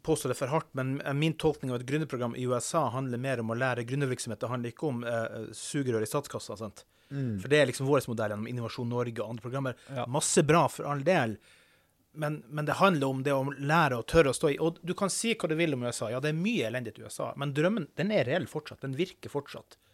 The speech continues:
Speaker 1: For
Speaker 2: Ja
Speaker 1: det
Speaker 2: da.
Speaker 1: skjer ufattelig mye nytt utenfor U S A.
Speaker 2: Absolutt, og, og så er på en måte hele samfunnet, eh, i U S A, uten at jeg skal, på en måte, hevde her at jeg nå er U S A-ekspert. Det er jo, alle er jo blitt U S A-eksperter de
Speaker 1: Ja.
Speaker 2: siste årene, ikke
Speaker 1: Ja.
Speaker 2: sant?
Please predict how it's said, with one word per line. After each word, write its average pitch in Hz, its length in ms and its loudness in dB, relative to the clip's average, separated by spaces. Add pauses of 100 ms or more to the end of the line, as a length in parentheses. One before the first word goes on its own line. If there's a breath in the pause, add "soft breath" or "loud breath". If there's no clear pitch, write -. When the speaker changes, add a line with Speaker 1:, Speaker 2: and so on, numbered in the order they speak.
(160)
Speaker 1:
For 156 80 4
Speaker 2:
Ja 151 60 8
Speaker 1:
det 156 80 8
Speaker 2:
da. 175 80 4
Speaker 1:
skjer 180 100 0
ufattelig 156 400 2
mye 123 140 -2
nytt - 100 -6
utenfor 139 240 -2
U 139 60 -4
S - 80 -2
A. 220 60 -4 (360)
Speaker 2:
Absolutt, 180 440 6
og, 160 160 6
og 160 80 2
så 185 140 8
er 190 80 10
på - 20 -8
en 190 60 -4
måte 151 100 6
hele 170 200 8
samfunnet, 131 720 4 (100)
eh, 131 140 8 (100)
i 123 80 2
U 123 80 4
S 117 160 4
A, 147 100 12 (220)
uten 104 540 -2
at 127 80 8
jeg 123 100 8
skal, - 200 6
på - 120 -14
en 120 80 -6
måte, 113 280 0
hevde 127 400 6
her 120 200 8
at 104 80 4
jeg 117 140 6
nå 117 80 4
er - 100 -2
U 131 160 4
S - 160 0
A-ekspert. - 800 6 (180)
Det 123 80 10
er 131 80 12
jo, 131 160 12
alle 151 300 12
er 123 60 12
jo - 40 4
blitt 123 160 6
U 120 80 6
S 113 160 2
A-eksperter 139 480 6
de 120 40 -4
Speaker 1:
Ja. 131 100 4
Speaker 2:
siste 131 180 4
årene, 120 280 10
ikke 117 160 -4
Speaker 1:
Ja. 113 40 0
Speaker 2:
sant? 117 280 -2